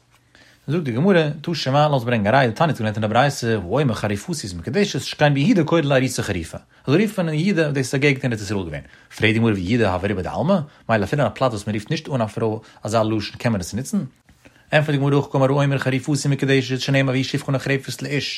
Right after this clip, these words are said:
עס גייט יעצט די שיטה, אז שפחה חריפה מיינט, חצי שפחה, חצי בת חורין, מיינט עס א לשון פון מקודשת. און וואו אויד, אז ווי יהודה, קול לריסה חריפה, מען זעט טאק, אז דו האסט א פלאץ, וואס מען ריף אזוי א ריסה. פרעגט די גמרא, ווי יהודה, וואו אויד לקרו?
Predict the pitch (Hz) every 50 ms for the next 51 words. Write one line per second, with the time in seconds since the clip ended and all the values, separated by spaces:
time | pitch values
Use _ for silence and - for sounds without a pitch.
0 | - - - - - - - _ _ - 120 117 135 135 131 - 131 123 127 123
1 | 131 113 131 139 139 131 123 123 123 123 - - - - - 110 - - 156 147
2 | - - 107 123 123 110 117 123 123 120 - - 127 113 - 113 - 139 - -
3 | - 127 - 127 120 120 - - 123 120 117 120 117 117 _ - - _ _ _
4 | _ - 117 127 120 - 104 - 117 120 117 110 113 117 117 113 131 151 160 143
5 | - - - - - _ _ - - _ _ - 107 95 85 110 - - 254 294
6 | 277 202 185 202 202 - - - 139 131 160 202 226 269 226 190 147 - 202 202
7 | 185 170 156 147 151 170 147 - 127 117 139 202 180 135 147 143 139 - - -
8 | - _ - 120 135 196 208 202 - 190 185 - 151 127 120 147 151 143 139 127
9 | - - 160 147 123 113 113 107 - 117 110 107 104 101 131 147 147 - 117 110
10 | 110 101 98 92 87 78 - - - - _ _ - _ - - - 104 101 101
11 | 104 107 104 98 92 90 92 117 120 117 98 92 113 - 117 113 107 98 98 95
12 | - - 107 -